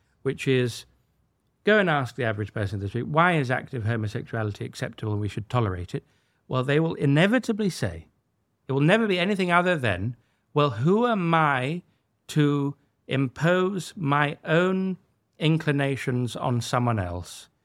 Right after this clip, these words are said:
It's their life, it's their freedom.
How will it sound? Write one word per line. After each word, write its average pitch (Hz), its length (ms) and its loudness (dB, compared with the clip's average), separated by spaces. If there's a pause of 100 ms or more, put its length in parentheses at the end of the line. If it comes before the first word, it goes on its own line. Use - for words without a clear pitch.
(260)
It's 123 240 -6
their 135 360 2
life, 127 580 -2 (720)
it's - 280 -8
their 147 280 2
freedom. 120 640 -2